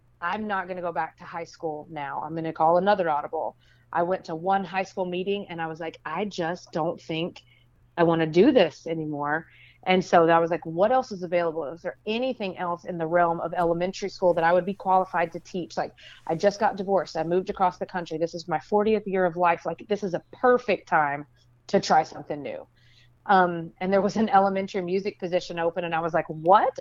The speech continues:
I'm qualified to teach that?" So <laughs> the, the rest is, the rest is history. It's, it was like, I mean, call it luck. It's a heck of a coincidence. I don't know what to call it, but, um, I am certainly glad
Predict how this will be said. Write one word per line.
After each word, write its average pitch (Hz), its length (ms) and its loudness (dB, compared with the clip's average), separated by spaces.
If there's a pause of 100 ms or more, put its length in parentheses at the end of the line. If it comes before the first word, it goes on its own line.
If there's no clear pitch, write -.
I'm 226 180 2
qualified 247 560 -2
to 190 80 -12
teach - 380 -10
that?" 480 360 -6 (640)
So 180 480 4 (320)
<laughs> - 320 -18
the, 202 400 0
the 254 120 4
rest 247 380 4
is, 220 160 -6 (140)
the 196 120 -2
rest 240 340 -6
is 165 160 -8
history. 180 480 -6
It's, 185 240 -8
it 196 180 -4
was 214 200 -4
like, 185 260 4 (880)
I 226 100 2
mean, 226 200 -2
call 240 340 0
it 269 140 -2
luck. 254 500 -8 (180)
It's 220 140 -10
a 190 60 -10
heck 269 340 -6
of 302 80 -4
a 294 60 -6
coincidence. 277 720 -4
I 247 100 -2
don't 254 140 -6
know 247 80 0
what 208 300 -2
to 214 80 -14
call 180 280 -2
it, 175 180 -12
but, 180 260 0 (580)
um, 180 500 -4 (160)
I 233 160 0
am 170 160 -6
certainly 180 520 -6
glad 170 500 0